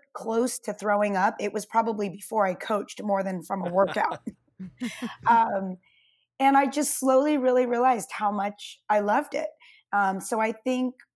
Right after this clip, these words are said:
Speaker 1: within maybe six to eight months of taking that s-, that seminar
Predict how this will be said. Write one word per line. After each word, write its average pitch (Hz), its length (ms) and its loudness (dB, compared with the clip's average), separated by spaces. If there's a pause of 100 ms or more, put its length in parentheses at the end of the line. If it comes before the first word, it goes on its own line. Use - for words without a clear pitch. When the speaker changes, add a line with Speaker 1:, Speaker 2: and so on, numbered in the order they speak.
Speaker 1:
within 294 1080 -2 (300)
maybe 233 240 -8
six - 380 -8
to 254 180 -2
eight 233 160 -2
months 220 480 -4
of 185 360 -2 (520)
taking 247 440 0
that 208 180 -4
s-, - 320 -10
that 196 380 -2
seminar 190 540 -2